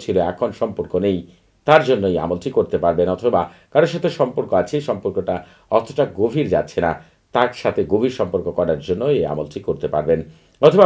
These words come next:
প্রথম দেখায় কাউকে আপনার ভালো লেগে গিয়েছে, তাকে আপনার প্রেমে পাগলপাড়া করতে চান, অথবা বাধ্যবশ করতে চান, আপনার প্রতি আকৃষ্ট করতে চান, এমন ব্যক্তির জন্য এই আমলটি করতে পারবেন। আপনি চাইলে আপনার পরিবারে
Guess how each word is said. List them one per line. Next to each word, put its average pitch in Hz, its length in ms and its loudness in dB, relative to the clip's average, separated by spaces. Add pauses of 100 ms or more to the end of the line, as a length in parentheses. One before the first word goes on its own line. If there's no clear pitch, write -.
প্রথম 175 220 2 (100)
দেখায় 113 320 4 (220)
কাউকে 123 280 4
আপনার 101 160 -2 (100)
ভালো 123 200 2
লেগে 78 220 -4
গিয়েছে, 78 280 -6 (360)
তাকে 123 200 2 (500)
আপনার 127 300 0
প্রেমে 104 240 0 (280)
পাগলপাড়া 120 560 4
করতে 82 280 -4
চান, 82 140 0 (300)
অথবা 170 280 4
বাধ্যবশ 143 460 4 (100)
করতে - 280 -4
চান, 82 140 2 (440)
আপনার 151 240 4
প্রতি 143 140 2 (100)
আকৃষ্ট 160 380 -4 (140)
করতে 82 280 -4
চান, 82 140 -2 (1040)
এমন 139 280 6
ব্যক্তির 104 340 0
জন্য 92 180 4 (340)
এই 101 80 2 (160)
আমলটি 107 360 -2
করতে 82 280 -2
পারবেন। 82 260 2 (400)
আপনি 180 220 2
চাইলে 170 220 6
আপনার 147 220 0
পরিবারে 120 300 4